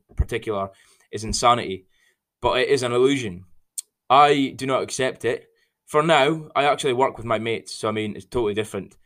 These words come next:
'cause I'm working for a purpose. I've got something planned in my life, and it's coming very soon, and it's exciting stuff, but it's because I'm, I'm planning out my life how I actually want.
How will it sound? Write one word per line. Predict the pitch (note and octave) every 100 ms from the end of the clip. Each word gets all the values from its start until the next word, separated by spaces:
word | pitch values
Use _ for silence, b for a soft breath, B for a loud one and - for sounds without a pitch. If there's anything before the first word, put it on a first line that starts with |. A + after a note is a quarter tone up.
| _ _
'cause | - A2+
I'm | A2
working | B2 A#2+ A2 G#2 G2+ _ _ _ _ _
for | - A#2+
a | G#2+
purpose. | - A#2 A2 -
I've | F#2+ G2+
got | A2+ - b b b
something | - D#3 A#2+ A2+
planned | G#2 B2 A#2+ A#2+
in |
my | G#2+
life, | A2 G#2+ F#2+
and | G#2+
it's | -
coming | - A2+ G#2
very | A2 A2+
soon, | G#2+ A#2+ A2+ G2
and | G2+
it's | F2+
exciting | E2+ - A#2 A#2 G#2
stuff, | - A2 - - b b b b -
but | A2
it's | G2+
because | - B2 A2+
I'm, | C3 B2+ B2
I'm | A#2+
planning | C3 D3 C3 B2
out | A#2+
my | -
life | A2+ A2 G#2
how | A2 G#2+
I | A2
actually | G2+ A2
want. | G#2 B2 -